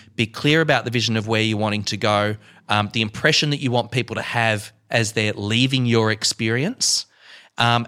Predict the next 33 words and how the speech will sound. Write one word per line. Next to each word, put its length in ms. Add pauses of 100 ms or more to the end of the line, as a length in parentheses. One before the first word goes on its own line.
and 380 (260)
come 240
down 280
to 140
a 80
question 840 (360)
for 560 (240)
each, 500 (400)
um, 360
business, 420
you 80
know, 80
for 120
your 200
own 180
business. 460
And 200
that 200
might 300
be, 380 (420)
um, 500
you 80
know, 180
what's 400
the 120
one 380
thing 300
that 120
I 60
want 260
people 220
to 60
feel 720